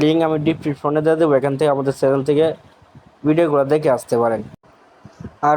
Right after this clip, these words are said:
কোরগুলো হান্ড্রেড পার্সেন্ট সিলিকন কোরগুলো পাবেন, পুরাতন জাহাজের কোর। তো এইগুলো ট্রান্সফর্মার আমাদের থেকে অ্যাভেলেবল আছে, আপনারা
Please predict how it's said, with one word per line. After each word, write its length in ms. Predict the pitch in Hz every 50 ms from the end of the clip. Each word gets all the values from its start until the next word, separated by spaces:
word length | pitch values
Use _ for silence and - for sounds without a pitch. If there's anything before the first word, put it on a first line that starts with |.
| 151 151 -
কোরগুলো 340 | 180 180 170 165 175 190 196 180 180
হান্ড্রেড 220 | 196 208 190 - -
পার্সেন্ট 240 | 175 160 175 175 156 -
সিলিকন 320 | 180 190 190 - 175 156 156 156 -
কোরগুলো 280 | 175 160 156 160 170 165 160 156
পাবেন, 220 | 160 160 160 170 165 151
পুরাতন 340 | - 165 160 151 156 160 151 151 147
জাহাজের 380 | 156 156 147 135 131 147 147 143 -
কোর। 160 | 151 156 180 202 - _ - - - _ _ _
তো 60 | - 160 143 139 180
এইগুলো 260 | 175 170 170 185 190 185 185
ট্রান্সফর্মার 440 | 190 185 180 160 156 - 180 180 170
আমাদের 200 | 170 165 156 165 160
থেকে 140 | 185 175 180 170 -
অ্যাভেলেবল 480 | 165 160 175 175 170 180 175 175 170 170 165
আছে, 160 | 156 - - 170 165 147
আপনারা 220 | - 156 156